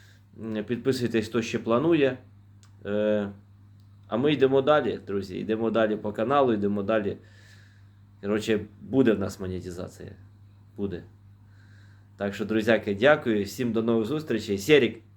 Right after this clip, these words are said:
отакий тобі лайк. Дякую тобі. О, не так. Дякую тобі величезне, друже.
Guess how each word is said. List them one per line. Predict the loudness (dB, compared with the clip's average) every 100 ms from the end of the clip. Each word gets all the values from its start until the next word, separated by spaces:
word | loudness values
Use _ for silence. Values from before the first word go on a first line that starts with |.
| -20 -20 -18 -6
отакий | -2 0 -2
тобі | 2 4 6
лайк. | 8 6 6 0 -16
Дякую | 2 2 2 0
тобі. | -2 2 0 0 -16 -20 -20 -20 -20 -8
О, | -2
не | 2 2
так. | 2 0 -6 -18 -20 -20 -6
Дякую | 2 4 4
тобі | 4 4
величезне, | 6 4 6 6 6
друже. | -2 -4 -6 -10